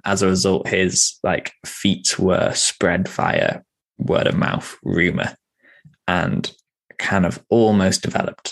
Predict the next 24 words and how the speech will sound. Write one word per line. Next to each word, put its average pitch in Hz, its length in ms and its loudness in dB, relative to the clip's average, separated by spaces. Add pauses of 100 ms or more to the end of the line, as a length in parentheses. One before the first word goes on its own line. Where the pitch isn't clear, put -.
like, - 220 -4
this - 240 -4
aura - 240 2
of - 100 -4
mystique. - 720 -2 (180)
And - 100 -2
I 113 100 -2
think - 840 -2 (680)
a - 80 -2
series 95 1000 4
of - 420 0 (720)
offhand 95 720 0 (1120)
kind 95 220 0
of, 90 120 0
like, - 320 -4 (920)
ideas 98 580 2
like - 240 -2
the 95 60 -2
ones 92 180 2
you - 100 -10
heard 92 200 -2
in 92 100 2
the - 80 -2
Schoolroom, - 640 0